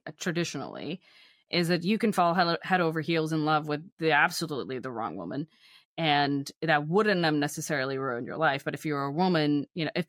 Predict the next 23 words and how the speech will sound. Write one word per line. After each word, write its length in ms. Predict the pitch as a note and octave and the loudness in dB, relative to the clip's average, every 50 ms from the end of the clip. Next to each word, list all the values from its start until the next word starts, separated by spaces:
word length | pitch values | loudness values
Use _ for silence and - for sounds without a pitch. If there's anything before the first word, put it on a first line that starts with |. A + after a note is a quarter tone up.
| - - | -4 -6
if 120 | F3+ - - | -6 -4 0
the 100 | G#3 F#3 | 2 2
reverse 500 | F3+ F#3 E3+ E3 G#3+ B3 B3+ C4 - - | 4 2 4 4 4 4 4 2 0 -4
was 160 | F#3+ F3+ - - | -6 -4 -6 -6
true, 520 | - - F3 E3 D#3+ D#3+ D#3+ D#3 D3 D#3 | -4 -2 0 2 4 4 4 2 0 0
he 160 | - - G#3 F3+ | 0 2 2 4
was 160 | F3 E3+ - | 4 2 2
much 200 | D#3 D3+ D3+ - | 2 0 0 0
more 140 | E3 D3+ D3 | -2 0 2
likely 340 | D3 C#3+ C#3 - - C#3 C#3 | 2 0 0 0 -4 -6 -6
to 220 | - C#3+ C3+ D3 D#3 E3+ | -4 -4 -4 -4 -4 0
ruin 320 | E3+ D#3+ D#3+ D3 C#3 C#3 C#3 | 2 2 2 2 2 0 -2
your 120 | C#3 C#3+ | -2 -2
life, 440 | - - - - - - - - _ _ _ - - _ _ _ - _ _ _ - | -2 0 -2 -2 -4 -8 -14 -20 _ _ _ -20 -20 _ _ _ -20 _ _ _ 0
um, 420 | C#3+ C#3+ C3+ C3 C3 B2+ B2 A2+ - - _ _ _ _ - | 2 2 2 2 2 0 -2 -2 -6 -10 _ _ _ _ 0
in 120 | D#3+ F3 | 2 4
a 60 | D#3+ D3 | 4 4
way 220 | C#3+ D3 C#3 C#3 | 4 2 2 2
that 140 | C3+ B2 A2+ | 2 0 0
you 120 | C#3+ C3 | -2 -2
couldn't 360 | - - - - C3 B2 - _ - | -4 -6 -6 -6 -6 -8 -10 _ -6
possibly 340 | - B2+ C#3 - - - - | -4 -4 -4 -6 -8 -10 -8
fix. 300 | - - - - - | -8 -8 -10 -10 -10